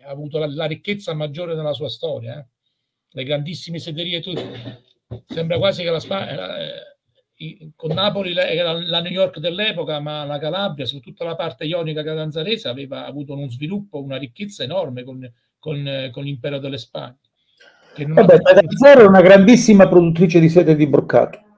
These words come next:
Speaker 2: quindi c'era una specie di, quasi di rivalità con la Lombardia, per cui,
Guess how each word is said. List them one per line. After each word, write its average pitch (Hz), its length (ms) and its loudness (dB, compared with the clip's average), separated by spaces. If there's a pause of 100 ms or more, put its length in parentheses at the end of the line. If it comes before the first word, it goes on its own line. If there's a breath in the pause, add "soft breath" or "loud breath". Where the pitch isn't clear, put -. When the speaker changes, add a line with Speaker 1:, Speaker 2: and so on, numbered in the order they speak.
(160)
Speaker 2:
quindi 151 600 4
c'era 170 460 10
una 165 120 8
specie 196 260 6
di, 170 80 2
quasi 202 240 6
di 180 100 6
rivalità 170 480 8
con 165 120 10
la 156 80 10
Lombardia, 151 520 8
per 131 140 4
cui, 139 360 4